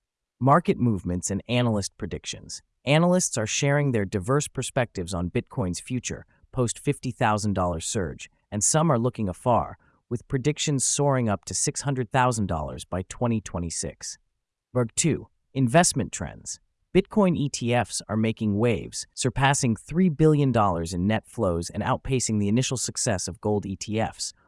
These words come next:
while also attracting large investments from financial giants. Number three, regulatory outlook. The S E C's stance on crypto E T Fs is under scrutiny as influential voices in the industry, like Cathie Wood, express doubts about approval for assets beyond Bitcoin and Ethereum.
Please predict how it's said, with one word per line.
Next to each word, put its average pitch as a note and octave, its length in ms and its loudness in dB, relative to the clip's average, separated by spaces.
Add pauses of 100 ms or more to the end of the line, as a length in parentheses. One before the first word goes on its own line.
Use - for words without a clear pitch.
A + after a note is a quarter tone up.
(180)
while A2 140 0
also D#3+ 340 4
attracting G#2+ 500 0
large G#2+ 280 0
investments G2+ 600 -2
from F#2+ 220 -8
financial F#2+ 500 -4
giants. - 600 -10 (840)
Number A2+ 120 -2
three, - 480 -4 (340)
regulatory D3 640 4
outlook. - 480 -6
The B2 160 2
S - 160 4
E F#3+ 60 2
C's D3+ 320 0
stance C#3+ 420 0
on A2 140 -2
crypto D#3 420 0
E A2+ 140 -2
T G#2 200 -6
Fs D2+ 280 -6
is A#2 160 -6
under C#3+ 240 0
scrutiny - 580 -4
as F#2 220 -8
influential C#3+ 560 0
voices G2+ 420 -2
in F#2 60 -2
the F2+ 140 -2
industry, F2 440 -6
like - 200 -8
Cathie G#2 300 -4
Wood, G2+ 300 0 (260)
express - 420 -2
doubts A#2+ 340 2
about G2 180 0
approval G2 440 -4
for - 200 -6
assets A2 400 -2
beyond F#2 380 -4
Bitcoin E2+ 440 -4
and E2 80 -4
Ethereum. F2 580 -6